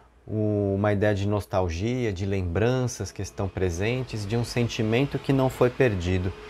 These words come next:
E o que acompanha muito esse sentimento dele ou dela por você são as lembranças relacionadas à compreensão, a forma como este alguém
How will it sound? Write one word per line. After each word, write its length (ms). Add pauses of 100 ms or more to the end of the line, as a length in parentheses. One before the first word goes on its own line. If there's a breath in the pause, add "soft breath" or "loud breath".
(200 loud breath)
E 60
o 60
que 100
acompanha 580
muito 440
esse 160
sentimento 720
dele 300
ou 40
dela 280
por 160
você 420 (720 loud breath)
são 400
as 140
lembranças 680
relacionadas 760
à 80
compreensão, 960
a 80
forma 340
como 320
este 220
alguém 360